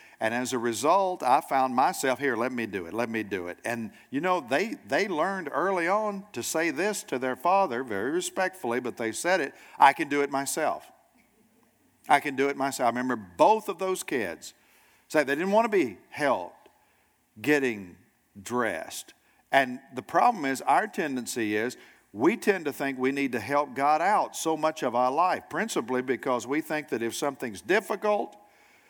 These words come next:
or that if it's not happening quickly, then God must not be in it. I talked a little bit about this Sunday. We've come to believe in the Western church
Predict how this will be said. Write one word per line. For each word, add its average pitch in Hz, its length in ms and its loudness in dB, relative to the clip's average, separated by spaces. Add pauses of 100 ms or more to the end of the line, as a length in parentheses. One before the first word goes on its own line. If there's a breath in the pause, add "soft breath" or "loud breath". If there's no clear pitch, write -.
(380 soft breath)
or 135 160 2
that 135 140 0
if 131 100 -2
it's 123 140 -4
not 151 240 4
happening 143 500 0
quickly, 202 680 0
then 156 200 2
God 180 300 4
must 160 220 -6
not 156 200 0
be 151 160 -6
in 196 160 -4
it. 127 140 -8
I 180 140 6
talked 277 340 0
a 202 60 4
little 190 180 0
bit 165 140 -2
about 156 240 0
this 135 120 -4
Sunday. 214 440 -2 (1400 soft breath)
We've 247 180 4
come 226 240 2
to 165 80 -2
believe 147 320 2
in 135 100 -2
the 127 80 0
Western 156 440 -2
church 190 640 -4